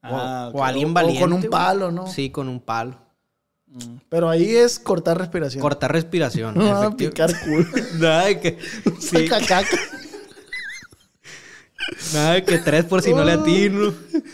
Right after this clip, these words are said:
Speaker 2: Uy, el perro, eh, qué pe-, eh, qué pasó. <laughs> Esa es la secu, güey, no mames.
Speaker 1: <laughs>
Speaker 2: Chema, pues muchas gracias, güey.
Speaker 1: No, a
Speaker 2: Muchas
Speaker 1: ti,
Speaker 2: gracias
Speaker 1: güey.
Speaker 2: por tu,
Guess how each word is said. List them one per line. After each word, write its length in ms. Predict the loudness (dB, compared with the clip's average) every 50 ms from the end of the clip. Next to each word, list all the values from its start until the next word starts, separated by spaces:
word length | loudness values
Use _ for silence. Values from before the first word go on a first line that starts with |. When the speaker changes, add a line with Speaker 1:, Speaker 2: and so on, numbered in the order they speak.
| -20 -20 _ _
Speaker 2:
Uy, 300 | -8 -4 -2 0 2 2 2
el 120 | 2 0 0
perro, 280 | 0 0 2 2 2
eh, 240 | 4 4 4 4 4
qué 120 | 4 4 4
pe-, 640 | 4 4 4 4 4 4 4 4 4 4 4 4 2
eh, 60 | 2
qué 200 | 2 2 2 2
pasó. 460 | 4 4 4 4 6 6 6 6 6 6
<laughs> 540 | 4 4 2 0 -8 -16 -18 -20 -20 _ 0
Esa 320 | 0 0 2 0 0 0
es 60 | 2
la 140 | 2 0 0
secu, 420 | 0 -2 -2 -2 -2 -4 -2 0 4
güey, 220 | 6 6 6 8
no 140 | 6 6 4
mames. 340 | 6 4 4 4 4 2 0 -2 -4 -6 -6 -6 -6 -8 -16 _ _ -20 -20 -14
Speaker 1:
<laughs> 720 | -10 -8 -6 -6 -6 -6 -8 -10 -12 -12 -14 -16 -20 _
Speaker 2:
Chema, 320 | -2 2 4 4 6 4 4
pues 160 | 4 6 6
muchas 280 | 6 4 6 4 4 6
gracias, 400 | 6 6 6 6 4 4 2 4
güey. 240 | 4 2 2 2
Speaker 1:
No, 60 | 2 2
a 60 | 2 2
Speaker 2:
Muchas 80 | 2
Speaker 1:
ti, 40 | 2
Speaker 2:
gracias 240 | 4 4 4 2 2
Speaker 1:
güey. 140 | 0 -2 -2
Speaker 2:
por 180 | -4 -4 -4 -2
tu, 180 | 0 0 0